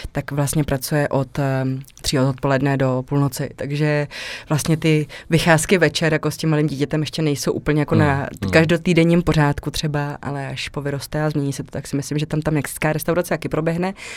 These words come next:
Speaker 1: Byla jsem teďko v mexické restauraci a měli to dobrý a udělali mi radost a měli to jako chuťově skvělý a měli dobrý margarity a tak.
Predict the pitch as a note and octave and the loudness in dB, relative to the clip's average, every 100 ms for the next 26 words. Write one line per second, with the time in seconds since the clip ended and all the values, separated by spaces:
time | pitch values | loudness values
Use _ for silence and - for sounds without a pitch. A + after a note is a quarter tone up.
0 | - - - D#3 F3 D#3+ D#3 F3 E3 D#3+ | -12 -12 -2 6 8 8 4 2 0 0
1 | G3 G#3 C4 D#4+ C#4 A#3 - G3+ - G#3 | 2 2 2 -2 -2 -2 -2 -6 -2 -2
2 | - F#3 G3+ - D3 D3 D#3+ D#3+ D#3+ C3 | -2 -4 -2 0 2 4 4 4 0 0
3 | C3+ A#2+ A#2 - - D#3 D#3+ D#3+ D#3 C#3+ | -2 -2 -6 -10 -6 0 2 4 4 4
4 | C3+ C3 C3+ - - C#3+ D3 D3 D3 D3 | 2 -2 -4 -6 -2 0 0 -2 -2 -4
5 | - - D#3+ D#3+ D#3 - D#3 C#3 C#3+ C#3 | -6 -6 -4 -2 -2 0 0 0 0 -4
6 | - C3 B2+ B2 B2+ - - - C#3+ D3 | -4 -4 -2 -6 -8 -12 -14 0 2 4
7 | D#3 D3+ D3 A#2 B2+ B2+ B2+ - - - | 4 6 4 2 0 -4 -6 -12 -14 -16
8 | - - - | -16 -18 -14